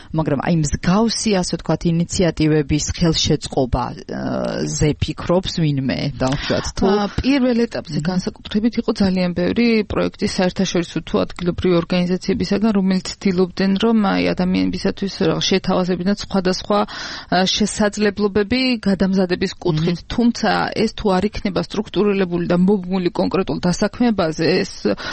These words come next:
Speaker 2: ვფიქრობ, რომ მაინც, ე, შეიძლება ითქვას, რომ ცოტა, ნა-, აი, წყალში გადაყრილი
Speaker 1: მმ.
Speaker 2: რესურსებით შეიძლება იყოს, იმიტომ რომ,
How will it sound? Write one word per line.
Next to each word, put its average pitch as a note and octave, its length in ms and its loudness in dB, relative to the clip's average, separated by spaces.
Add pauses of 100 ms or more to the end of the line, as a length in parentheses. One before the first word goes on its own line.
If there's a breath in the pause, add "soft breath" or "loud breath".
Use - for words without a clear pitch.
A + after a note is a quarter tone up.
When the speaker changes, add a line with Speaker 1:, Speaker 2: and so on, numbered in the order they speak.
(160 loud breath)
Speaker 2:
ვფიქრობ, A3 420 0
რომ B3+ 220 2 (100)
მაინც, G3+ 460 2
ე, G3+ 120 2 (120)
შეიძლება G3+ 560 0
ითქვას, G3+ 400 0
რომ A#3+ 180 2 (380 loud breath)
ცოტა, - 420 0 (300)
ნა-, F#3+ 560 -2
აი, - 160 -2
წყალში - 380 -2
გადაყრილი F#3+ 580 0
Speaker 1:
მმ. G3+ 280 4
Speaker 2:
რესურსებით G3 600 -2
შეიძლება F#3 560 0
იყოს, - 400 -2
იმიტომ F#3+ 380 0
რომ, E2 160 2